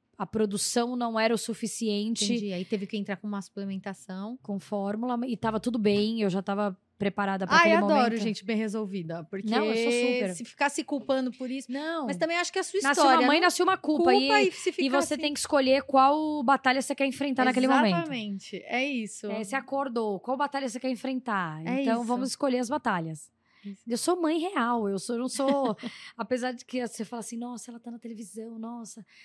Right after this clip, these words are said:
Speaker 1: Não, eu sou mãe real, gente. Mas é real mesmo. Eu sou a mãe, é, que chega, se joga no chão. Eu sou a mãe que fala, "Pelo amor de Deus, hoje eu não aguento, hoje eu tô exausta." É, aqui dorme com o filho, aqui dorme com um e de-, acorda pra ir com o outro. Real,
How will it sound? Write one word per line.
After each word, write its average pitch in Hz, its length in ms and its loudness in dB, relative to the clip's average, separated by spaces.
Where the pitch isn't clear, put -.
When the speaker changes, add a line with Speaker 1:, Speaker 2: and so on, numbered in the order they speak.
Speaker 1:
Não, 294 140 -2
eu 277 60 -2
sou - 160 -4
mãe 285 120 0
real, 285 300 2
gente. 214 480 -4
Mas 233 220 -4
é - 20 0
real 269 260 0
mesmo. 175 460 -6
Eu 208 80 -6
sou 240 200 -4
a - 20 -4
mãe, 220 520 -4
é, 196 160 -4
que 202 120 -10
chega, 226 240 -2
se - 240 -8
joga 220 200 -2
no 208 120 -4
chão. 226 300 -4
Eu 214 40 -4
sou 233 140 -6
a 220 40 -4
mãe 220 140 -4
que 202 60 -12
fala, 214 260 -6
"Pelo 247 140 -8
amor 240 180 -8
de 214 140 -10
Deus, 208 260 -8
hoje 214 180 -10
eu 220 40 -12
não 220 80 -12
aguento, 208 360 -10
hoje 208 120 -8
eu 208 40 -6
tô 208 120 -6
exausta." 185 840 -6
É, 170 400 -8
aqui 208 240 -6
dorme 233 240 0
com 226 80 -6
o - 20 -2
filho, 214 480 0
aqui 202 180 -4
dorme 208 200 -2
com 220 380 -6
um 208 40 -4
e 202 80 -4
de-, 190 220 -4
acorda 214 320 -2
pra 208 100 -2
ir 190 40 -10
com 214 100 -6
o 220 40 -2
outro. 202 640 -4
Real, 233 480 -4